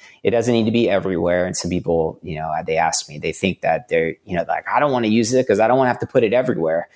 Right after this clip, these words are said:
because it will look ridiculous," you know, but,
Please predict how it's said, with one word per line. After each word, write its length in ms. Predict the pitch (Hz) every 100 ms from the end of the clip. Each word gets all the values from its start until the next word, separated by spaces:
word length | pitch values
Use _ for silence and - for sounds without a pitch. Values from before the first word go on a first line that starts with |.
| - -
because 280 | 92 110 101
it 40 |
will 120 | 101
look 160 | 104 98
ridiculous," 800 | 101 101 123 95 80 76 - - - _
you 120 | 90 98
know, 120 | 92
but, 460 | 90 101 95 -